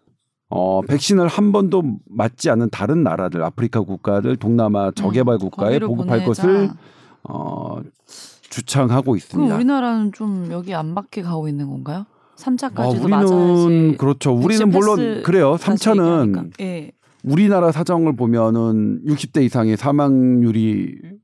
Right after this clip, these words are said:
Speaker 1: 뭐 높아졌으니까 그걸 막기 위해서 그분들에게 삼 차를 놓고 혹은 그분들께 또 사 차를 놓는 거는 어쩔 수 없는 선택이라고 보이는데
Speaker 2: 음.
Speaker 1: 그런데 십팔 세 이상 모든 사람에게 삼 차, 사 차는
Speaker 2: 음.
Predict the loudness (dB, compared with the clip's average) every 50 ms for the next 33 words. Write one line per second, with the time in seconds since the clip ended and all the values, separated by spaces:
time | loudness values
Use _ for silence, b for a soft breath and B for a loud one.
0 | _ -6 -6 -6 -6 _ _ _ _ -20 _ -20 _ -10 -6 -6 -4 -2 -2 0
1 | 0 -2 -2 -2 -2 -2 -2 -2 -4 -6 -4 -2 0 0 0 0 -2 -4 -4 -4
2 | -2 0 0 0 -2 -2 0 -2 -2 -2 b b b b b b b b b -2
3 | 0 2 2 2 2 2 2 2 0 0 0 -2 -2 -2 -4 -4 0 2 4 4
4 | 4 4 4 4 4 4 4 4 4 2 2 0 0 0 0 2 2 2 0 -2
5 | -4 -8 -6 -2 -2 -2 -4 -6 b b b b b b -4 -2 0 0 0 0
6 | 0 -2 0 0 2 2 2 2 0 0 0 -2 -4 -2 -6 -6 -2 -2 0 2
7 | 2 2 2 2 2 2 4 2 2 2 2 2 2 0 -2 -4 -6 -2 0 -2
8 | 0 0 0 2 2 2 2 2 2 0 0 0 -2 0 0 0 -2 -2 -4 -2
9 | 0 0 2 0 0 -2 -2 -4 -4 -4 -4 -4 -6 -8 B -12 B B -12 -14
10 | B B B B B B -2 0 0 2 2 2 0 0 -2 -2 -2 0 2 2
11 | 2 2 2 2 2 2 2 2 2 4 4 4 4 4 4 4 2 2 0 0
12 | 0 2 2 2 2 0 0 -2 -2 -2 -4 -2 -2 -2 -2 -2 -6 -6 -6 -4
13 | -2 0 0 0 0 -2 -4 -6 -10 -12 -12 -14 -16 -18 -20